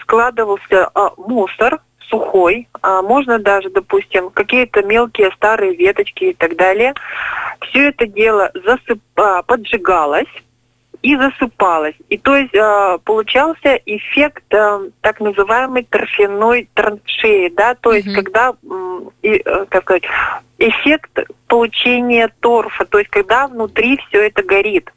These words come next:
Speaker 1: и согревается. После этого разрывалась, земля согревалась, и здесь можно было уже, э, высаживать и рассаду, и сеять. Это второй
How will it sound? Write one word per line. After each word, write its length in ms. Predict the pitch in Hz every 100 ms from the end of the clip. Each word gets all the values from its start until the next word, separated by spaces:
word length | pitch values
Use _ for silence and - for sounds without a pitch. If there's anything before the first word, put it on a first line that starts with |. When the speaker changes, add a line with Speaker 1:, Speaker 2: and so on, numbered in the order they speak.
| _
Speaker 1:
и 100 | 208 226
согревается. 800 | 214 208 202 190 175 165 - 160 - - - -
После 340 | 233 - 240
этого 320 | 233 214 202
разрывалась, 720 | 202 190 190 170 180 240 277 -
земля 340 | 208 208 214 196
согревалась, 640 | - - 160 156 220 254 -
и 320 | - 190 180 165
здесь 260 | 185 240
можно 300 | 196 202 208
было 240 | 190 196 196
уже, 320 | 185 180 185 190 -
э, 240 | 180 175
высаживать 600 | 165 175 202 214 208 196 -
и 100 | 190
рассаду, 460 | 180 - 208 214 202
и 140 | 180 - -
сеять. 320 | 180 156 139 _ - - - - - - - -
Это 260 | - 233 285
второй 500 | - 277 262 220